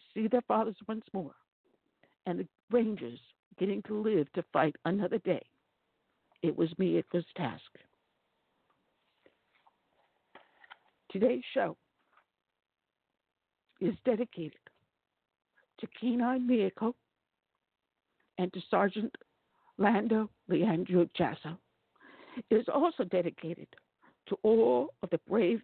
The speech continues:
men and women out there serving in our military, from the birth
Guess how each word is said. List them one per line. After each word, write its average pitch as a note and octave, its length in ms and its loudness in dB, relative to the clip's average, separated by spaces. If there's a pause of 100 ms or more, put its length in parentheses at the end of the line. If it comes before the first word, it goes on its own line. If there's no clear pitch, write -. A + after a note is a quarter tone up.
men A#3 220 4
and B3+ 160 2
women E3+ 240 0 (100)
out F3+ 240 -4
there F#3+ 140 -4 (120)
serving F3 360 -4 (240)
in A3+ 100 -2
our G#3+ 160 -2
military, G3 600 -8 (1400)
from G#3 160 0
the F#3+ 100 0
birth B3+ 320 2